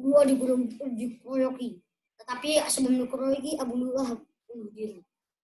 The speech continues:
Abu, akhirnya Umar dibawa pergi ke kamarnya. Ab-, eh, Umar s-, sakit yang s-, parah sehingga Umar merasa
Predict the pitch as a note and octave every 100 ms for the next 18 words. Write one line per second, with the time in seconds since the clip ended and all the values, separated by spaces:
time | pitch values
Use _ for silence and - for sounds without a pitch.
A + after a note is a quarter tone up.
0 | _ _ _ _ A#3 A#3+ B3+ - A#3+ B3
1 | C4+ D4 C#4 C4+ A#3+ A#3+ B3 B3 - _
2 | - A#3 B3+ B3+ - A3+ A3+ A3 F#3+ F3+
3 | _ _ _ _ - B3 A#3 - _ C4+
4 | C4+ B3+ D4 D#4 E4 E4 D#4+ E4+ D4 C#4+
5 | - - - - - _ - - - D4+
6 | D4+ F4 - _ _ _ _ _ _ _
7 | C#4+ D4+ D4 C#4+ C#4 C4+ B3+ A#3+ - -
8 | - - D#4 E4 - - - B3 B3+ C4
9 | C4 - - - _ _ _ C#4 C4+ C4+
10 | C4+ C4 C4+ B3 C#4 C4+